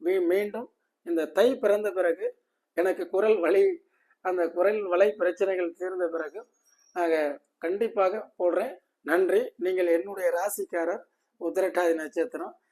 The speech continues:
உத்திரட்டாதின்னு எங்கேயோ ஒரு கோயிலுக்கு போயிட்டு வந்தேன்னு சொன்னீங்க. வாழ்த்துக்கள் ஐயா. எனவே வருங்கால ஜோதிடர்கள், வருங்கால தலைமுறையினர்கள், அதே மாதிரி ஜோதிட ஆர்வலர்கள், ஒரு ஜாதகத்தை நாம் எடுக்கும் பொழுது,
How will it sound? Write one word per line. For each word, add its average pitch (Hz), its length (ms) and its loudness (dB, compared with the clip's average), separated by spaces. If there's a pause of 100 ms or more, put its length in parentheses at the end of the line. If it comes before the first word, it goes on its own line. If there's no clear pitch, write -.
(200)
உத்திரட்டாதின்னு 214 600 2
எங்கேயோ 370 240 -2
ஒரு 392 200 -4
கோயிலுக்கு 233 480 2
போயிட்டு 196 300 0
வந்தேன்னு 185 220 -8
சொன்னீங்க. 175 600 -8 (440)
வாழ்த்துக்கள் 214 500 6
ஐயா. 151 360 0 (300)
எனவே 196 460 4 (280)
வருங்கால 202 560 2
ஜோதிடர்கள், 180 600 -4 (400)
வருங்கால 190 560 0
தலைமுறையினர்கள், 165 680 -4 (500)
அதே 175 200 -2
மாதிரி 175 260 -2
ஜோதிட 175 360 -2
ஆர்வலர்கள், 160 640 -4 (360)
ஒரு 170 180 -6
ஜாதகத்தை 202 540 -2
நாம் 175 200 -6
எடுக்கும் 160 400 -10
பொழுது, 330 360 -8